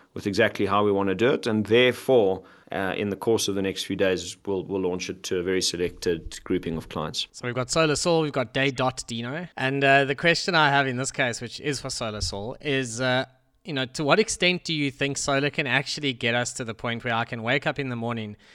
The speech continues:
Speaker 2: and by the time I go to bed that night, this incredible situation will have occurred where all my appliances work the whole day, which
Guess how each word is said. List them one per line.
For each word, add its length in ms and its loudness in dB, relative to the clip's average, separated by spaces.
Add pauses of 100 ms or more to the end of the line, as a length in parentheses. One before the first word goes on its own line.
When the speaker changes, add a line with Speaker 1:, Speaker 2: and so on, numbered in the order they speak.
(260)
Speaker 2:
and 100 -8
by 120 6
the 80 2
time 260 0
I 80 2
go 100 0
to 100 0
bed 220 0
that 220 -4
night, 300 -6
this 180 -8
incredible 640 -2
situation 600 -6
will 120 -8
have 100 -10
occurred 360 -6
where 260 -6
all 260 4
my 220 2
appliances 600 -4
work 480 -6 (240)
the 60 -14
whole 420 0
day, 360 -2 (580)
which 320 -4